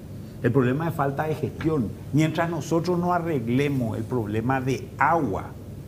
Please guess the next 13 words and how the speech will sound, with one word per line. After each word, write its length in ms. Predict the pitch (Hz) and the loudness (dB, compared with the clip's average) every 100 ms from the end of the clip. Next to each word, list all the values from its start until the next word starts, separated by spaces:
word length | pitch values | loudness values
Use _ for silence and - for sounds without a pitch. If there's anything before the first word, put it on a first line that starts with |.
| - - - 107 | -12 -12 -4 0
de 300 | 175 208 - | 2 0 2
agua 400 | 165 180 170 113 | 4 4 4 2
que 100 | 120 | 0
tiene, 400 | 95 110 110 127 113 - - - | -4 0 2 2 0 -12 -12 0
que 100 | 139 | 2
tiene 400 | 127 139 139 147 | 2 4 4 4
el 140 | 135 123 | 4 4
Gran 280 | 123 135 143 | 4 2 2
Asunción, 680 | 143 143 107 117 95 76 - - - - - - | 0 0 0 0 -2 -4 -12 -14 -14 -14 -10 -2
y 200 | 160 156 | 2 4
ese 180 | 151 | 8
problema 560 | 196 214 190 165 165 185 | 8 8 8 6 4 2
de 120 | 180 | 0